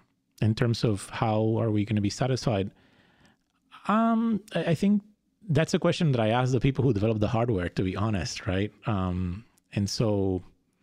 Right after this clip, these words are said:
I've been told below six millitesla for the full width at half maximum,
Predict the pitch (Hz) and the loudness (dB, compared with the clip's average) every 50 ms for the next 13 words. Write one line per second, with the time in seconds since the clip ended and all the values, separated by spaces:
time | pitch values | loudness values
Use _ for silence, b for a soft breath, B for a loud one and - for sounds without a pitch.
0 | B B B B B B B B B B B - 123 117 117 117 123 117 110 104 | B B B B B B B B B B B -2 0 0 2 2 2 0 0 0
1 | - - 120 117 123 127 123 120 113 107 123 - b b b b b b _ _ | 2 2 2 4 4 2 2 2 0 0 -4 -6 b b b b b b _ _
2 | _ _ _ _ _ - - 123 104 120 113 113 117 113 117 113 - - - 120 | _ _ _ _ _ -4 -2 2 2 4 4 4 4 4 2 0 0 0 -2 -2
3 | - - - 127 123 123 123 - 120 113 - - 135 123 117 - - 123 110 104 | 0 -2 0 0 0 0 0 0 -2 -2 -2 -4 -4 -4 -4 -4 -4 -4 -4 -4
4 | - - 123 113 110 113 107 - 131 117 110 117 113 110 - 123 117 113 - - | -2 -2 -2 0 0 -2 -2 -2 -4 -4 -4 -4 -4 -4 -4 -4 -6 -6 -6 -4
5 | 135 117 113 117 117 120 | -4 -4 -2 -2 -4 -6